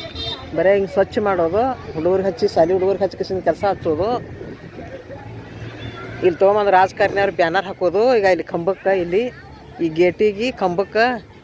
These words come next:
ಅವ್ರು ಒಂದಿಷ್ಟು ರೊಕ್ಕ ಕಟ್ಸಿ ಕಳ್ಸಿರ್ತಾರೆ ಅವ್ರು ರಾಜಕಾರಣಿಯವ್ರು ಸಂಜೆನಾಗ. ಬ್ಯಾನರ್ ಹಾಕ್ರಪ್ಪ,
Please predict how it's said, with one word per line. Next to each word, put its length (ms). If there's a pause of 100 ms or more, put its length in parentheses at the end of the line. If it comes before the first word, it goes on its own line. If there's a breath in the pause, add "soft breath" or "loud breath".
(120)
ಅವ್ರು 140
ಒಂದಿಷ್ಟು 220
ರೊಕ್ಕ 200
ಕಟ್ಸಿ 280
ಕಳ್ಸಿರ್ತಾರೆ 460
ಅವ್ರು 140
ರಾಜಕಾರಣಿಯವ್ರು 560
ಸಂಜೆನಾಗ. 360 (600 loud breath)
ಬ್ಯಾನರ್ 260
ಹಾಕ್ರಪ್ಪ, 320